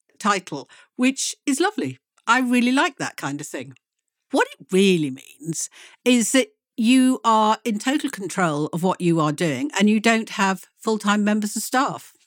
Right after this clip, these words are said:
That's it in a nutshell. But there's so much more to it, isn't it? Because actually there's quite a lot of mindset and stuff behind it.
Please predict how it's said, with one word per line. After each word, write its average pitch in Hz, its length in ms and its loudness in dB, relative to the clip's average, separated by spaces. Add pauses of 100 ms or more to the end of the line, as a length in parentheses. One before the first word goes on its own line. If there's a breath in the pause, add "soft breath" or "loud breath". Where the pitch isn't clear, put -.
That's 339 280 -2
it 294 160 0
in 220 80 2
a 190 60 2
nutshell. 123 600 -4 (580 loud breath)
But 247 120 0
there's 240 140 0
so 226 220 2
much 214 240 0
more 220 140 2
to 262 260 2
it, 147 140 -2
isn't 185 240 -4
it? - 220 -12 (240 loud breath)
Because 247 260 2
actually 262 320 0
there's 190 160 0
quite 277 180 0
a 269 40 6
lot 262 80 4
of 240 60 6
mindset 226 680 0
and 151 140 0
stuff - 340 -4
behind 160 420 0
it. - 300 -16